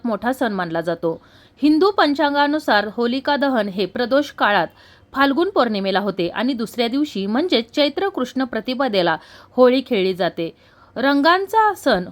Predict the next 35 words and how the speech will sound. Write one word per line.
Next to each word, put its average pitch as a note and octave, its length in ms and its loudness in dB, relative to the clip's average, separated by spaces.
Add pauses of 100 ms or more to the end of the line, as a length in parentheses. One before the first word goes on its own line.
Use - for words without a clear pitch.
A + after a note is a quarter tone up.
होळीमध्ये B3 600 0
लोक A3 280 -6
एकमेकांना A#3 580 -2
रंग, G3+ 220 -2 (220)
अबीर, G#3 300 0
गुलाल A#3 320 0
लावतात E3+ 400 0
आणि E4+ 260 -2
एकमेकांना A3 640 -4
शुभेच्छा F3+ 400 -4
देतात E3+ 300 -2 (480)
आणि E4 240 2
सर्वजण D#4+ 640 2 (100)
या B3 140 0
होळी C4+ 340 2
सणाची C4+ 400 -4
वाट G3+ 280 2
पाहत F#3+ 320 -2
असतात. F#3+ 380 -2
होलिका C4 480 0
दहन C4+ 340 2 (100)
फाल्गुन C#4 440 0
पौर्णिमेच्या B3+ 600 0
संध्याकाळी G#3 500 -2
केले A3+ 300 -4
जाते F#3+ 280 0
आणि B3 260 -4
दुसऱ्या C#4+ 340 -2
दिवशी D4+ 360 -2
म्हणजेच A#3+ 400 -2 (540)
चैत्र E4+ 360 0
प्रतिपदेला C4+ 840 2
होळी A#3+ 360 0
खेळली F#3+ 300 0
जाते. F3 440 -4